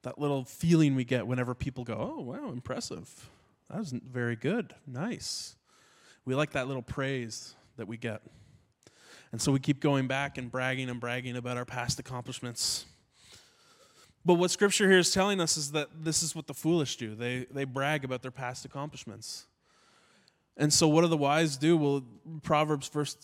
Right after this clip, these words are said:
twenty-seven two, it says, "Let someone else praise you and not your own mouth."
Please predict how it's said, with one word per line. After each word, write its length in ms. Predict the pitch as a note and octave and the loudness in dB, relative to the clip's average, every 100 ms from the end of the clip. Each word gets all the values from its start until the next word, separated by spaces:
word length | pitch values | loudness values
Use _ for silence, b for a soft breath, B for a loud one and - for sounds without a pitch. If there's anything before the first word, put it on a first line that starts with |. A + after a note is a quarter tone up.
| - | -18
twenty-seven 440 | - D#3 D3 D3 C#3+ | -2 -2 0 -2 -2
two, 140 | G#3+ | -2
it 80 | C#3+ | 0
says, 280 | - F#3 B2+ | 2 2 2
"Let 220 | C3+ - | 0 2
someone 320 | - E3+ D#3+ | 2 2 2
else 180 | E3+ E3+ | 0 -2
praise 320 | - A#2+ G#2+ | -4 -4 -4
you 200 | G#2 G#2+ | -8 -10
and 140 | - B2+ | -10 -6
not 180 | B2+ A#2 | -4 -4
your 120 | B2 | -6
own 160 | A#2+ | -6
mouth." 400 | A#2 G#2+ A2+ - | -8 -10 -12 -18